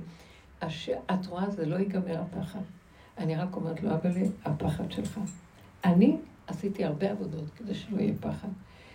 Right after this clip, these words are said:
וראיתי שאפשר להתגבר, אבל אני לא מוכנה יותר להתגבר. כל טבע שבא לי, כל מצב שבא לי, אני אומרת לו, "זה שלך, אני לא נכנסת בזה." אני נכנעת ואני מוסרת לו. אם זה פחד, אם זה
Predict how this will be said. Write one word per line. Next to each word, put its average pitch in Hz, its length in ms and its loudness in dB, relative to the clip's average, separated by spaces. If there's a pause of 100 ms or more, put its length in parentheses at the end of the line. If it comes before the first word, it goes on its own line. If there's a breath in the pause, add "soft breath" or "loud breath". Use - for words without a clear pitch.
(140 loud breath)
וראיתי 208 540 6
שאפשר 185 560 0
להתגבר, 160 540 2 (180)
אבל 156 100 -2
אני 151 200 0
לא 160 160 2
מוכנה 147 280 -8
יותר 160 220 0
להתגבר. 151 520 2 (880 loud breath)
כל 226 100 6 (140)
טבע 196 260 4
שבא 165 380 0
לי, 156 160 -2
כל 202 160 0
מצב 190 260 0
שבא 185 280 -6
לי, 180 80 -6
אני 170 100 -6
אומרת 165 240 -4
לו, 151 80 -2
"זה 151 120 -4
שלך, - 340 -6 (180)
אני - 180 0
לא 156 120 0
נכנסת - 540 -2
בזה." - 220 -2 (420 loud breath)
אני 160 180 2
נכנעת 165 560 0
ואני 156 160 -2
מוסרת 151 500 0
לו. - 60 -2 (440 loud breath)
אם 170 100 4
זה 165 200 2
פחד, 156 340 -2
אם 151 140 -2
זה 156 120 2